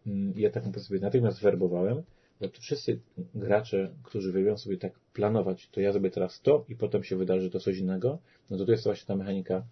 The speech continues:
mm, super prosto zaimplementowana. Jak zagram tą postać teraz, to ona mi wyląduje w discardzie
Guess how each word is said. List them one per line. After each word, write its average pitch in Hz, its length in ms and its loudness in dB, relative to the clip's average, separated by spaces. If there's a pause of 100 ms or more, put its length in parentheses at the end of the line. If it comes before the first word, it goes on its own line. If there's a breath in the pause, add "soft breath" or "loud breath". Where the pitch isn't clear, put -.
(360)
mm, 101 300 -6
super 107 320 -4
prosto - 240 -6
zaimplementowana. 101 800 0 (200 soft breath)
Jak 95 180 2
zagram 95 320 4
tą 107 140 2
postać - 360 -8
teraz, 135 500 6
to - 80 -8
ona 95 120 -2
mi 95 120 0
wyląduje 95 340 0
w 87 60 -4
discardzie 117 640 2